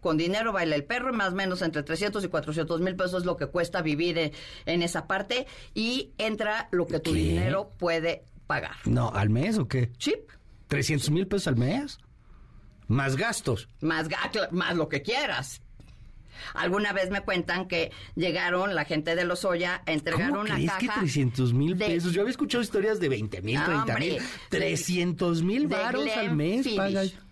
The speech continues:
Speaker 1: ¿Ok?
Speaker 2: Sí, pues.
Speaker 1: Llegar. Y no, que los custodios se voltearon a ver así las cámaras y dijeron, "No, no,
Speaker 2: Glenfiddich
Speaker 1: no,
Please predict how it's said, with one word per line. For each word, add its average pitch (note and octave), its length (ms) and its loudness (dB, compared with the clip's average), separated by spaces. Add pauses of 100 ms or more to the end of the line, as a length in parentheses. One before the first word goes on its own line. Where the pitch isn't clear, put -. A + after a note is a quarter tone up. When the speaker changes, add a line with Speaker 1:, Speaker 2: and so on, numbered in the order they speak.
(840)
Speaker 1:
¿Ok? - 80 -2
Speaker 2:
Sí, D#4 380 0
pues. F2+ 240 -6 (200)
Speaker 1:
Llegar. D#3 360 -2 (440)
Y B3 120 0
no, C4+ 240 2
que G3+ 80 -2
los E3+ 160 0
custodios A#3+ 420 0
se D4 80 2
voltearon A#3 500 0
a G#3 40 2
ver F#3+ 160 2
así G#3 180 -2
las G#3+ 220 0
cámaras E3+ 520 0
y F3 80 0
dijeron, E3+ 340 2
"No, C4 60 2
no, C4+ 60 0
Speaker 2:
Glenfiddich C#4 200 -2
Speaker 1:
no, - 20 0